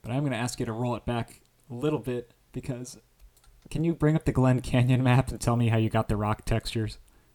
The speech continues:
Unless that's already a tutorial you wrote, in which case I'll just look at that.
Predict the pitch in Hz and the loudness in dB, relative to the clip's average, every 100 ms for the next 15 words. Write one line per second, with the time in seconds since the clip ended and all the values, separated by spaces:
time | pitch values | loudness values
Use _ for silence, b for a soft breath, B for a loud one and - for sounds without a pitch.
0 | _ _ _ 120 123 156 - - 143 127 | _ _ _ 2 6 8 6 2 0 0
1 | - 127 123 117 - - 117 107 104 101 | 0 2 4 2 0 0 2 2 0 -2
2 | 98 101 95 - 104 110 - - 101 101 | -2 -2 -4 -4 -4 -2 -4 -6 -6 -6
3 | - - 104 107 - 104 110 101 62 | -10 -8 -6 -6 -6 -8 -8 -10 -10